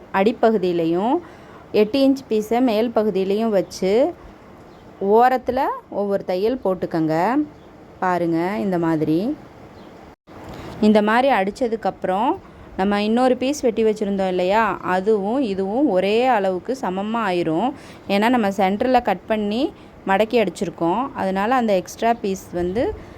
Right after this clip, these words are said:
நமக்கு காட்டாது. இப்ப நம்ம அந்த இன்னொரு பீஸ் அடி-, வெட்டி வச்சிருந்தோம் இல்லையா? அதையும் இதையும் ஒண்ணா சேர்த்து, சுத்தி வர ஃபுல்லா ஒரு கால் இன்ச் மட்டும் கேப் விட்டு அடிச்சுக்கலாம். வீடியோல நான் எப்படி தைக்கிறேன்னு பார்த்து,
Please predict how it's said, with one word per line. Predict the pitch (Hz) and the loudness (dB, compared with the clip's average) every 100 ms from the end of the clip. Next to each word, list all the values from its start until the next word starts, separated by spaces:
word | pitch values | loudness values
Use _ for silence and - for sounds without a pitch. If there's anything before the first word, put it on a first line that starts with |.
| - | -8
நமக்கு | 180 190 185 185 | 0 2 2 0
காட்டாது. | 196 185 208 233 185 165 180 247 311 - - - - | 2 2 2 0 0 0 0 -2 -6 -18 -20 -20 -10
இப்ப | 202 196 254 | -10 -2 0
நம்ம | 226 202 220 311 381 - - - | 2 0 0 0 -4 -16 -20 -8
அந்த | 196 208 294 - - - | -4 -2 -2 -4 -18 -6
இன்னொரு | 214 226 247 233 | 0 2 2 2
பீஸ் | 233 247 240 | 0 0 0
அடி-, | 202 208 | 2 0
வெட்டி | 185 202 240 | 0 0 0
வச்சிருந்தோம் | 220 220 190 185 | 0 0 -2 0
இல்லையா? | 175 190 208 | 0 2 0
அதையும் | 175 180 202 247 | -2 -2 -2 -2
இதையும் | 254 190 196 233 | -2 -2 -2 -2
ஒண்ணா | 202 190 208 | -2 -2 -2
சேர்த்து, | 214 185 165 185 247 403 - - - - | 0 -2 0 0 0 -2 -14 -20 -20 -20
சுத்தி | - 214 - 262 277 | -4 -4 0 2 4
வர | 233 220 302 349 | 4 2 0 -2
ஃபுல்லா | 220 214 220 233 339 440 - - - | -6 -4 -2 0 0 -4 -20 -16 -6
ஒரு | 214 214 | -6 0
கால் | 233 240 262 | 4 4 2
இன்ச் | 269 277 - | 0 -2 -4
மட்டும் | 254 226 277 | -4 -4 -4
கேப் | 226 214 214 - | -2 -2 -4 -6
விட்டு | 190 170 262 | -8 0 2
அடிச்சுக்கலாம். | 302 196 - - 170 156 214 339 - - - _ - - - - - | 2 0 -4 -2 -2 0 -4 -6 -10 -20 -20 _ -20 -14 -12 -6 4
வீடியோல | 220 240 226 214 214 | 4 4 2 2 2
நான் | 294 240 | 0 2
எப்படி | 196 190 214 | 0 -2 -4
தைக்கிறேன்னு | 202 185 180 196 214 208 | -2 -4 -2 -2 -2 -2
பார்த்து, | 165 160 - 240 415 | -4 -4 0 0 0